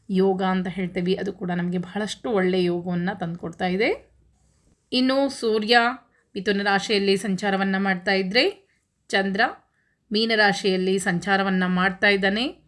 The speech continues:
ನಂತರ ಮೇಷ ರಾಶಿಯನ್ನ ಪ್ರವೇಶ ಮಾಡ್ತೇನೆ ರಾತ್ರಿ ಒಂಬತ್ತು ನಲವತ್ತೈದರ ನಂತರ. ಇನ್ನು ನಾಳೆ ಅಗ್ನಿಯ ವಾಸ ಪೃಥ್ವಿಯ ಮೇಲೆ ಇರೋದ್ರಿಂದ ವಿಶೇಷವಾದ ಹೋದ ಹೋಮ ಹವನಗಳಿಗೆ ಪ್ರಶಸ್ತ ಅಂತಲೇ ಹೇಳ್ತೇವೆ.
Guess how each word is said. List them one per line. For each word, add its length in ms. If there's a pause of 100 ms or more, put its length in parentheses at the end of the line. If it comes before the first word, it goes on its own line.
(180)
ನಂತರ 320 (100)
ಮೇಷ 360
ರಾಶಿಯನ್ನ 460
ಪ್ರವೇಶ 340
ಮಾಡ್ತೇನೆ 500
ರಾತ್ರಿ 500
ಒಂಬತ್ತು 680 (380)
ನಲವತ್ತೈದರ 680
ನಂತರ. 480 (800)
ಇನ್ನು 220
ನಾಳೆ 360
ಅಗ್ನಿಯ 540
ವಾಸ 320 (140)
ಪೃಥ್ವಿಯ 500
ಮೇಲೆ 320
ಇರೋದ್ರಿಂದ 560
ವಿಶೇಷವಾದ 800 (100)
ಹೋದ 320
ಹೋಮ 560
ಹವನಗಳಿಗೆ 840 (400)
ಪ್ರಶಸ್ತ 540
ಅಂತಲೇ 680 (280)
ಹೇಳ್ತೇವೆ. 560